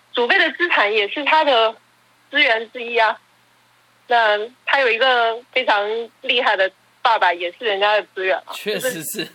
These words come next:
Speaker 1: 占有资源，所以得到分配，我觉得很公平啊，是不是？
Speaker 2: 我们邀请到了这么多位嘉宾，
Speaker 1: <laughs> 就是
Speaker 2: 每一位都有提到这个拼富啊，<laughs> 拼爸。
Speaker 1: 嗯，对，然后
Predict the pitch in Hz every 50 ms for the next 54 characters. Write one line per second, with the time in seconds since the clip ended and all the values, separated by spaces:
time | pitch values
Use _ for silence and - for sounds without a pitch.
0 | _ _ - 339 294 262 233 202 180 180 - 247 - _ - - 208 220 - 269
1 | 254 254 247 240 - 247 226 233 247 262 247 247 254 254 240 247 247 - 320 269
2 | 240 233 220 214 214 220 269 302 415 403 359 214 208 214 254 302 349 370 - -
3 | 240 - - - - - 294 - - - - - - 160 - 254 - 185 208 233
4 | 247 - - 190 147 202 202 185 165 160 - 208 196 - - 196 196 196 - 403
5 | 392 - - - 311 180 180 175 - 123 156 185 175 170 170 180 147 131 - -
6 | 123 - 160 147 139 131 151 135 135 - - - 196 196 202 196 - 220 156 110
7 | 95 82 - - - - 165 151 - - 156 - _ _ _ _ _ _ _ _
8 | _ _ _ _ _ _ - - 185 180 180 170 - - 311 311 311 330 320 320
9 | - 320 294 - 294 269 262 240 247 262 349 392 381